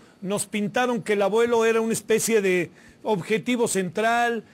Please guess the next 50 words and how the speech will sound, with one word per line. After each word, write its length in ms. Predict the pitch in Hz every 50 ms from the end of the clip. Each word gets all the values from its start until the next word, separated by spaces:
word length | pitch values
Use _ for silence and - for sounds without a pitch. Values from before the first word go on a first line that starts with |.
| _ _ _
que 100 | - 202
estaba 360 | 170 - - 233 233 226 214
ligado 460 | 208 196 196 180 196 208 208 202 202
al 120 | 190 190 156
cártel 340 | - 202 190 - 208 190
Jalisco, 680 | - 180 185 180 202 240 247 220 - - - 226 196 139
que 120 | - 226
antes 300 | 233 226 170 220 185 139
estuvo 300 | 175 151 - 220 208 202
ligado 260 | 185 190 196 196 190
a 20 | 185
la 100 | 180 143
familia 320 | 160 180 185 185 180 180
michoacana, 800 | 170 170 - 180 180 147 - 233 240 240 233 233 233 226 - - - - - - - - -
que 280 | - 208 208 202 202 202
además 300 | 196 190 202 208 226 -
estaba 220 | - - 226 214
acusado 400 | 170 143 180 165 202 202 190 180
de 60 | 175
secuestro, 760 | 170 - 185 - - 233 240 233 - - - 220 214 220 214 - - - - -
e 80 | 240
incluso 580 | 214 220 175 - 226 240 262 254 - - 214 151
que 100 | - 226
era 80 | 214
operador? 680 | 202 - - 196 185 185 190 196 226 226 226 226 208 196 - - - - _ _ -
Nos 160 | 180 196 190
dijeron 360 | 190 175 233 311 330 311 202
todo 280 | - 294 311 294 269 262
eso, 420 | 294 320 - - 285 269 214 160
por 180 | - 220 214 247
eso 220 | 285 - - 311
hemos 240 | 302 277 294 269 240
hecho 220 | 277 - - 277
la 80 | 254 226
historia 320 | 208 - - - 247 254
del 100 | 240 226
abuelo 240 | 214 202 233 233 226
como 200 | 160 185 196 196
lo 80 | 196 220
hemos 200 | 220 214 - 214
hecho, 300 | 220 180 170 226 233 - - - - - -
más 200 | 190 208 214 156
lo 120 | 214 196
que 100 | - 202
tú 220 | 196 202 - 285 269
sabes 400 | - - 240 247 254 262 190 165
y 60 | 208
nos 160 | 190 185 -
has 120 | 220 - -
contado. 540 | - 196 185 - - 254 262 240 196 -